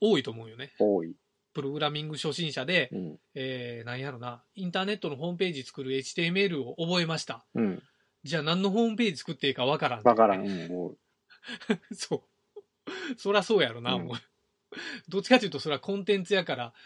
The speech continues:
Speaker 1: あの、内容勝負やから、
Speaker 2: そう。
Speaker 1: 字は書けるけど小説書けませんって言うと一緒やと思うよ。
Speaker 2: 同じや、そう。
Speaker 1: そう。まあ、ちょっとそれとも似とる気もするし、
Speaker 2: うん。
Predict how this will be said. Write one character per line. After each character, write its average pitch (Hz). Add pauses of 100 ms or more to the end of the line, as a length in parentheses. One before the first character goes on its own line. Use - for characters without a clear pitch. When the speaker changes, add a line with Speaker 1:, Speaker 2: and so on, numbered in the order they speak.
(240)
Speaker 1:
あ 131
の、 123 (260)
内 180
容 208
勝 196
負 131
や 120
か 117
ら、 120
Speaker 2:
そ 98
う。 92 (140)
Speaker 1:
字 185
は 277
書 185
け 165
る 170
け 165
ど 139
小 196
説 190
書 165
け 135
ま 131
せ 156
ん 143
っ -
て 139
言 120
う -
と 135
一 135
緒 175
や 139
と 117
思 120
う 117
よ。 113
Speaker 2:
同 107
じ 113
や、 -
そ -
う。 90 (1000)
Speaker 1:
そ 131
う。 - (580)
ま 262
あ、 240
ち -
ょ 392
っ -
と 269
そ 254
れ 403
と 415
も 339
似 196
と 427
る 208 (200)
気 -
も 269
す 254
る 247
し、 160
Speaker 2:
う 104
ん。 95